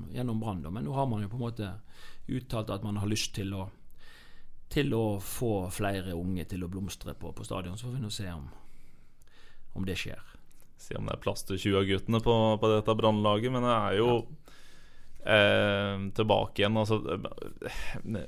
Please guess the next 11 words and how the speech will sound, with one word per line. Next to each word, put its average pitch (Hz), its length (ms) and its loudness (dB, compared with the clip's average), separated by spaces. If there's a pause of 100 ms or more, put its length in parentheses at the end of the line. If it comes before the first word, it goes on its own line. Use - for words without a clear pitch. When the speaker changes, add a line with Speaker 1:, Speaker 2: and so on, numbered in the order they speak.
(420)
Speaker 2:
Bamba 98 460 6
og 101 60 0
Berisha, 101 380 2
disse 101 240 2
her, 101 140 4
de 104 160 2
er 90 180 2
jo, 101 220 2 (480)
ja 98 240 2
vel, 101 240 0 (160)
eh, 101 640 2